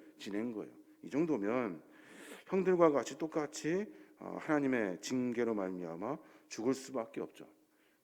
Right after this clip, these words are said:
하나님은 그들을 용서하셔요. 오늘 십칠, 십구 절에 보면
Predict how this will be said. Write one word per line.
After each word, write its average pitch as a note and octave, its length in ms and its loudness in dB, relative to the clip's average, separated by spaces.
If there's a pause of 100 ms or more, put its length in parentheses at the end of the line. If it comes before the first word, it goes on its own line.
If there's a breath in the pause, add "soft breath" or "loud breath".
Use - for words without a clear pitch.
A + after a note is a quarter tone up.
하나님은 G#2+ 640 -2 (380 loud breath)
그들을 G#2+ 720 -2
용서하셔요. G2+ 560 -6 (920 loud breath)
오늘 B2+ 120 0
십칠, E3 340 -2
십구 - 300 -4
절에 E3+ 180 4
보면 G#2 560 0